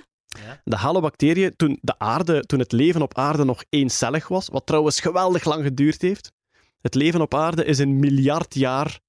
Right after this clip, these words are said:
Speaker 2: eencellig geweest. Eh, het saaie miljard noemen ze dat, the boring billion.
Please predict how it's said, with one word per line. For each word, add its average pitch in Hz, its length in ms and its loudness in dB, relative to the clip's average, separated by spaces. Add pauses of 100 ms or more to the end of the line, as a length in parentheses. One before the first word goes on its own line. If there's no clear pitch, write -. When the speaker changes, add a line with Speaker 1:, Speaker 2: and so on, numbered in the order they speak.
(160)
Speaker 2:
eencellig 131 880 0
geweest. - 760 -6 (480)
Eh, 127 180 -2
het 113 240 -2
saaie 196 420 0
miljard 139 600 0
noemen 147 200 0
ze 147 80 -4
dat, 160 220 -6 (100)
the 135 120 0
boring 156 420 2
billion. 151 440 0